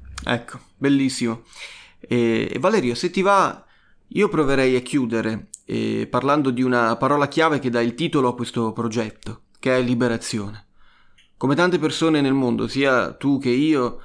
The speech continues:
tu magari con più serietà e, e preparazione, io con risultati più modesti, però comunque sia,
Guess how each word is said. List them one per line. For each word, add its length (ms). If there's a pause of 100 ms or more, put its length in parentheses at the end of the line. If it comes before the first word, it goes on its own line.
(160)
tu 260
magari 340
con 180
più 160
serietà 680
e, 480
e 120
preparazione, 720
io 320 (100)
con 140
risultati 480
più 140
modesti, 480
però 320 (320)
comunque 360
sia, 400